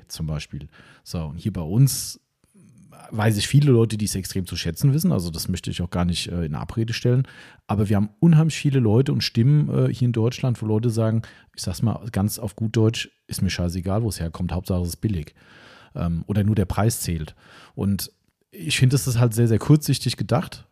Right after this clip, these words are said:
Ähm, betrifft auch andere Marken. Also wie gesagt, das ist, ich kann jetzt nicht nur von unseren reden, aber es gibt ja noch tausende andere Produkte, vielleicht auch aus der Autopflege, die hier in Deutschland hergestellt werden.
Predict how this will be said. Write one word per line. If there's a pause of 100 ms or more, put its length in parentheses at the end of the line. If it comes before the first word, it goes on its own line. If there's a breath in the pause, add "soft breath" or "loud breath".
(160)
Ähm,
betrifft
auch
andere
Marken.
Also
wie
gesagt,
das
ist,
ich
kann
jetzt
nicht
nur
von
unseren
reden,
aber
es
gibt
ja
noch
tausende
andere
Produkte,
vielleicht
auch
aus
der
Autopflege,
die
hier
in
Deutschland
hergestellt
werden.